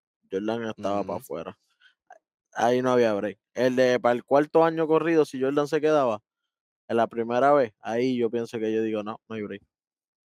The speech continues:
Speaker 2: Entre, entre la fatiga de, de tantos campeonatos y tantos juegos,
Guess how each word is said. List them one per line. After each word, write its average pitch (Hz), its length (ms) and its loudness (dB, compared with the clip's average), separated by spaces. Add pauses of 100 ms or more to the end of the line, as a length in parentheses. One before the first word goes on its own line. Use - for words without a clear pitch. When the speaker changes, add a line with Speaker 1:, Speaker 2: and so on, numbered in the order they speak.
(920)
Speaker 2:
Entre, 123 540 0
entre 120 240 -6
la 117 140 4
fatiga 143 720 0
de, 107 160 -2
de 104 240 -4
tantos 107 340 -6
campeonatos 113 580 -4
y 110 40 -6
tantos 104 300 -8
juegos, 127 920 2